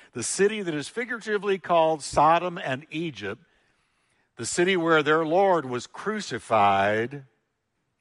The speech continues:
And for three days and a half, three and a half days, watch this, all peoples, tribes,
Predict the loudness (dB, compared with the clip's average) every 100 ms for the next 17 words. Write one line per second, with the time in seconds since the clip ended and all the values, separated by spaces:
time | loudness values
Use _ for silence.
0 | _ _ _ _ -12 -10 -6 -8 -4 -2
1 | 2 2 4 4 2 0 -8 -6 -2 0
2 | 4 4 4 2 -4 -4 0 2 0 2
3 | 4 4 0 -8 _ _ _ _ _ _
4 | 2 2 0 -2 -2 -4 -14 _ _ _
5 | _ 4 6 4 2 -2 -8 -6 -6 -6
6 | -8 -14 -20 _ _ _ _ _ -20 2
7 | 4 6 6 2 -6 -16